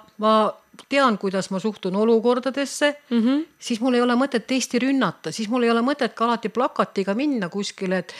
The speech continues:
Speaker 1: et, äh, tark inimene on ikkagi see, kes muudab asju ja maailma. Ja
Speaker 2: Jah.
Speaker 1: muutun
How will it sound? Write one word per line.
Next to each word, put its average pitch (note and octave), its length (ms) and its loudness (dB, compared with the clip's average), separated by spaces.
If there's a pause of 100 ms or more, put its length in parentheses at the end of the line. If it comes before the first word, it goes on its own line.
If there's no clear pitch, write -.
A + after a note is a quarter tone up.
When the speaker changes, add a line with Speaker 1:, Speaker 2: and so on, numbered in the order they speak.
(320)
Speaker 1:
et, - 380 -6
äh, F#3 560 4
tark - 500 0
inimene G#3 480 0
on F3+ 160 -4
ikkagi F3 360 -6
see, G3 220 -2
kes F#3 240 -8
muudab F3+ 320 -8
asju F3+ 340 -6
ja E3+ 120 -6
maailma. E3 440 -10 (560)
Ja G#3 160 -2
Speaker 2:
Jah. G3+ 60 2
Speaker 1:
muutun A3+ 360 2